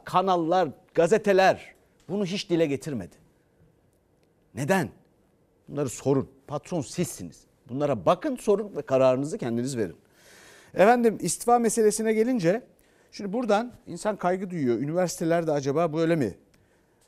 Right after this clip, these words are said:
E, ihtiyaçtan mı, yoksa bu ne, bu böyle kaygılarla mı, e, uzaktan eğitime geçti? Yahut da,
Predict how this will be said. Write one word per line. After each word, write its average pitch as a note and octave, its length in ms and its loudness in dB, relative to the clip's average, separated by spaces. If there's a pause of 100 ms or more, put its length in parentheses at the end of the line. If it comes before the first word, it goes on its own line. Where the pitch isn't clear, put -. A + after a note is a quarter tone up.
(120)
E, G#2+ 120 -8
ihtiyaçtan C3+ 640 -4
mı, D#3 80 -4
yoksa D3 280 -4
bu D3+ 120 -6
ne, A#2+ 200 -6
bu C#3 180 -6
böyle D3+ 220 0
kaygılarla C#3+ 600 0
mı, G2 180 -4 (760)
e, A2+ 520 -2 (760)
uzaktan C#3+ 480 0
eğitime B2 380 -2
geçti? G#2+ 400 -6
Yahut D#3+ 400 4
da, F3+ 240 0